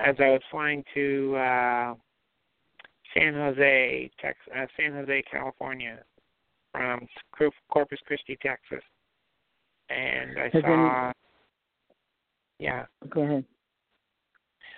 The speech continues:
Speaker 1: I saw that, that blob, uh, that metallic blob, sort of dart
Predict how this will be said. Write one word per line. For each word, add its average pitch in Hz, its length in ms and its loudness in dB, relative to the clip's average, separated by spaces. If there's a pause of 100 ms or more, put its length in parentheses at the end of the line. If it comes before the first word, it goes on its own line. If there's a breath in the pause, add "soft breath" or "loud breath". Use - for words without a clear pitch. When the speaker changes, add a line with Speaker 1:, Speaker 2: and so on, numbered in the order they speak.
(140 loud breath)
Speaker 1:
I 151 180 4
saw 143 500 6
that, 139 240 2 (220)
that 131 260 4
blob, 143 460 4
uh, 135 340 -6
that 135 200 -4
metallic 147 560 -8
blob, 147 400 2
sort 147 160 2
of 131 140 -8
dart 143 300 2